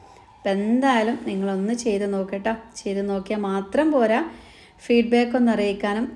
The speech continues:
ആരും മറക്കരുത്. എന്തായാലും നിങ്ങൾക്ക് ഒത്തിരി ഇഷ്ടാവും.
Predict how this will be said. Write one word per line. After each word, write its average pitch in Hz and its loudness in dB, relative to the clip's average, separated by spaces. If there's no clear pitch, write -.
ആരും 226 0
മറക്കരുത്. 202 -2
എന്തായാലും 226 4
നിങ്ങൾക്ക് 202 -2
ഒത്തിരി 233 0
ഇഷ്ടാവും. 214 -2